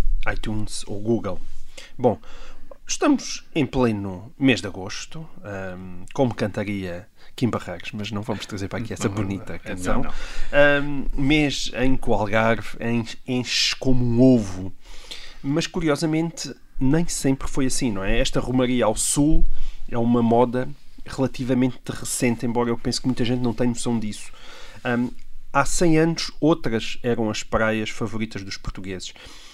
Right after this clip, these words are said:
Speaker 1: Quando é que o Algarve se tornou o lugar privilegiado de veraneio nacional, Rui?
Speaker 2: De veraneio nacional, provavelmente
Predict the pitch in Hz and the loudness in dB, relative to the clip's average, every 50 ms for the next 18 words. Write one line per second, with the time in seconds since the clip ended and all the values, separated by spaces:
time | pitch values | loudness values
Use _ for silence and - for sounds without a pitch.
0 | - - - - 190 196 190 - 196 196 - - - - - - - - - - | -20 -18 -8 -4 2 4 4 6 6 4 4 2 2 0 -4 -4 -4 -4 -4 -2
1 | - 139 139 127 123 117 101 110 127 131 131 127 131 123 - - 135 - - - | 2 4 4 4 4 2 2 4 4 4 4 4 2 -2 -2 -4 -4 -4 -6 -10
2 | - - - - - 139 117 123 127 131 131 131 127 123 120 117 113 123 117 110 | -10 -10 -10 -8 -6 -4 0 2 2 4 4 4 2 2 2 2 2 2 4 4
3 | 127 123 - - - 117 113 107 110 107 98 95 110 113 113 113 113 110 104 104 | 4 2 4 2 0 0 0 -2 -4 -8 -6 -4 -2 0 0 0 -2 -2 -6 -10
4 | 101 98 101 95 95 101 107 117 107 104 107 107 107 104 101 101 - - - 92 | -12 -12 -14 -10 -10 -8 -6 -4 -4 -2 -2 -2 -2 0 2 2 4 4 4 4
5 | 90 85 85 - - - - - - - - - - - - - - - - - | 4 2 2 -2 -4 -4 -4 -4 -6 -6 -8 -10 -8 -8 -6 -6 -4 -2 -2 -2
6 | - - - - - - - - - - - 139 131 151 196 220 175 131 120 151 | -2 -2 -4 -8 -10 -10 -8 -6 -6 -4 -4 -2 4 8 8 8 8 6 4 4
7 | 180 165 160 151 143 143 151 156 151 143 131 127 127 127 123 - - - 131 120 | 6 6 6 6 6 4 4 4 4 4 4 4 2 2 0 -2 -4 -4 -2 -2
8 | 123 127 131 135 139 139 131 - - 135 107 123 131 131 110 120 120 120 120 113 | 0 0 0 0 0 -2 -4 -6 -6 -6 -2 -2 -2 -2 0 0 0 0 0 0
9 | 110 110 117 120 120 123 123 120 120 - - - - | 0 -2 -2 -2 -2 -4 -4 -6 -8 -12 -14 -8 -6